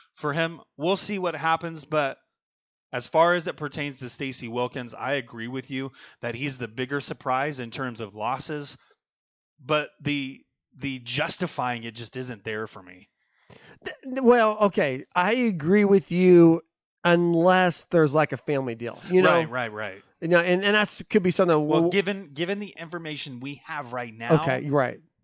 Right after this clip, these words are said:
Speaker 1: it comes to me as, as something, as I mentioned, that just doesn't compute.
Speaker 2: Right, and that's, that's where you gotta just kinda be careful because there's, there may be information out there that we don't have. You know, it, it could be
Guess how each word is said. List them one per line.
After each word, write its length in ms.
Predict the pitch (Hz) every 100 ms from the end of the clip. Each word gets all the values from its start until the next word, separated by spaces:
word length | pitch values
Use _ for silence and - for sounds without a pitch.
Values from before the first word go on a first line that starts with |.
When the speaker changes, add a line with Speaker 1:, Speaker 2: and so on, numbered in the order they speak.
| _ _
Speaker 1:
it 180 | 139 131
comes 360 | 160 156 156 -
to 100 | 151
me 340 | 127 127 127
as, 360 | 117 113 104 - -
as 200 | 110 -
something, 460 | 123 120 120 113 -
as 160 | 110 110
I 80 | 113
mentioned, 460 | 120 120 123 117 _ _ 110
that 120 | 104
just 300 | 113 113 -
doesn't 320 | 117 117 107
compute. 500 | 113 101 104 95 - _ _ - _ -
Speaker 2:
Right, 420 | 185 240 143 135 -
and 160 | 175 180
that's, 380 | 170 - - _ -
that's 380 | 170 180 175 165
where 180 | 180
you 220 | 165 160 151
gotta 260 | 156 151
just 260 | 139 135 -
kinda 240 | 165 151
be 120 | 135 123
careful 460 | - 170 151 160
because 640 | 147 139 165 147 131 - - - _ -
there's, 480 | 143 180 170 127 - 294
there 200 | 175 180
may 460 | 180 175 185 190 170
be 260 | 170 151
information 520 | 156 156 151 143 -
out 120 | 143 139
there 100 | 135
that 160 | 135
we 360 | 143 135 240 254
don't 320 | 170 139 131
have. 280 | 139 131 -
You 120 | 151
know, 160 | 156 156
it, 120 | 175
it 180 | 175 156
could 280 | - 202 160
be 300 | 170 151